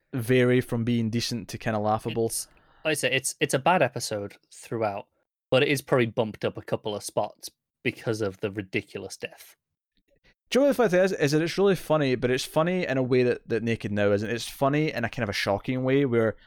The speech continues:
Speaker 1: the shock realization that they actually did this is what's really funny about it. And
Speaker 2: Yeah.
Speaker 1: it made the episode actually kind of entertaining to watch, but, um, I wonder how, how much that holds up in a repeat viewing. Whereas the Naked Now, I feel like, will be just as funny <laughs> on the second viewing.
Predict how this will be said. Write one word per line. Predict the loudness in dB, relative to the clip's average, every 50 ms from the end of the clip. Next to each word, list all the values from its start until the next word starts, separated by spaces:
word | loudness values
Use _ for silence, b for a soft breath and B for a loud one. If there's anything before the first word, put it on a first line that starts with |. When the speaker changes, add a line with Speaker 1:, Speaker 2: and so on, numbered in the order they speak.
| b -2
Speaker 1:
the | 0 0
shock | 2 2 4 4 2 2 2 2
realization | 2 4 4 4 4 2 2 0 0 0 -2 -2
that | 0 0
they | -2 0 2
actually | 2 2 2 0 -2 -2 -2 0 0
did | 0 2 0 0 2 2
this | 2 2 2 0 -4 -6 -2
is | -2 -2 -2
what's | -2 -2 -2 0
really | 0 0 0
funny | 0 -2 -2 0 0
about | 0 0 -2 -2 -2 -2
it. | -4 -6 -8 _ _ _ _ -2
And | 0 0 0 -2 -2 -4
Speaker 2:
Yeah. | -6 -6 -8 -14 _ 0
Speaker 1:
it | 2 4
made | 4 4 4 4 4 4
the | 4 4 4
episode | 4 2 0 0 0
actually | 0 0 -2 -4 -6
kind | -4 -4 -2
of | -2 -2
entertaining | -4 -6 -4 -2 -2 0 0 -2
to | -4 -4
watch, | 0 2 2 2 2 0 -4 -6
but, | -2 -2 -2 -2 B B B B B B B -4
um, | 0 0 0 2 2
I | 2 4
wonder | 4 4 4 4 2 2 2
how, | 4 4 4 4 4 4 4 2 2 2 0 -2
how | 0 0 0
much | 0 0 -2 0
that | 0 0 2
holds | 0 0 -2 -2
up | -2 -2 -2
in | -2
a | -4
repeat | -4 -4 -4 -6 -6 -4
viewing. | -2 -2 -2 0 2
Whereas | 4 4 4 4 2
the | 2 2
Naked | 4 4 4 2 2 0 0 2
Now, | 2 4 4 4 4 4
I | 2 0
feel | 0 0 0 0 2
like, | 2 0 -2
will | -2 -4
be | -4 -4
just | -4 -6 -6 -6 -8
as | -6 -4
funny | -2 0 2 2 0 0 -2 -8 -10 -14
<laughs> | -16 -18 -20 -6 -2 0
on | 2 2
the | 2
second | 0 0 0 0 0 -2 -6
viewing. | -6 -4 -4 -4 -4 -6